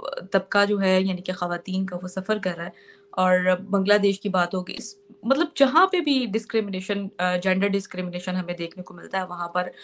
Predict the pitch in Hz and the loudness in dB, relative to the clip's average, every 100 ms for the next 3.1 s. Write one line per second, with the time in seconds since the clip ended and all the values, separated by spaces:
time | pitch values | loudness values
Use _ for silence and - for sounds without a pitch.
0 | - - - 190 185 190 190 190 233 247 | -20 -20 -2 0 2 4 2 2 4 4
1 | 233 196 190 190 185 175 170 202 196 180 | 2 0 0 2 0 4 2 2 -2 -2
2 | 175 180 185 190 190 190 190 180 170 185 | -2 0 -2 -2 -2 -6 -4 -6 -2 -2
3 | 180 | -2